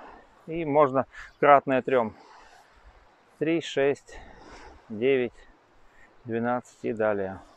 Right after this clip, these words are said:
И какие-то, кто уже опытный, можно усложнения вставлять по ходу дела. Кто только начинает, можно просто разучивать эти, а,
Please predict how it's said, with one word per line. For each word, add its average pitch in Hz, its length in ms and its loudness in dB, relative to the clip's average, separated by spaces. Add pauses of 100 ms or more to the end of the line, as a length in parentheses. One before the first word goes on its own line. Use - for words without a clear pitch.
(800)
И 151 100 -10
какие-то, 143 460 2
кто 131 240 4
уже 120 200 2
опытный, 131 360 -2
можно 120 320 -2
усложнения 117 600 -6
вставлять 110 420 -2 (1080)
по - 100 -6
ходу 117 280 -4
дела. 139 300 -4
Кто 113 400 0 (960)
только 120 200 -6
начинает, 135 560 -4
можно 113 440 -6 (400)
просто 110 360 -10
разучивать 123 580 -4
эти, 113 300 -8 (840)
а, 104 520 -10